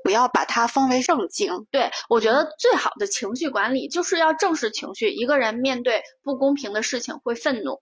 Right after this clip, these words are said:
Speaker 1: 嗯。
Speaker 2: 面对别人的欺压会生气，在竞争中失败会挫败，这就是正常的情绪。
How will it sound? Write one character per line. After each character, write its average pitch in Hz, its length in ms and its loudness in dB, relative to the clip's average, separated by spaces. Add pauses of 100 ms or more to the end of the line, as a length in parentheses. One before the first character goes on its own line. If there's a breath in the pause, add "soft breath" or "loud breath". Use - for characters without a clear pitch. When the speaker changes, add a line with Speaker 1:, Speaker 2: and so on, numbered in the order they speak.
Speaker 1:
嗯。 233 200 0
Speaker 2:
面 269 160 2
对 247 140 2
别 185 200 0
人 226 300 -2
的 226 240 2 (160 loud breath)
欺 - 160 -4
压 233 200 0
会 254 140 0
生 269 300 2
气， 269 400 -2 (200)
在 277 160 0
竞 285 200 -2
争 277 180 2
中 285 220 4
失 269 240 -2
败 262 220 0
会 269 160 0
挫 - 240 0
败， - 260 -2
这 339 140 2
就 349 160 2
是 349 160 0
正 370 240 2
常 208 260 -4
的 208 180 0
情 - 300 -6
绪。 - 220 -2